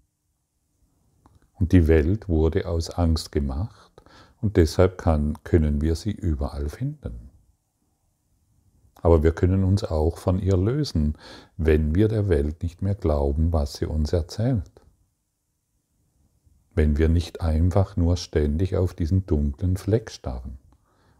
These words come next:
und, und uns darin verlieren. Der Fleck ist winzig klein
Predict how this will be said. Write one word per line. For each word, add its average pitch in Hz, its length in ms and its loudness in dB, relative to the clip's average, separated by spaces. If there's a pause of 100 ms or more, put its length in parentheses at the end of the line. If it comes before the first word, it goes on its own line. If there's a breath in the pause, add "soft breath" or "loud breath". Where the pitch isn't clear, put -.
und, 78 320 -2
und 85 260 2
uns 73 240 0
darin 78 360 0
verlieren. 87 680 -2 (840 soft breath)
Der 110 60 2
Fleck 78 340 0
ist - 240 0
winzig 76 460 -2
klein 101 480 -2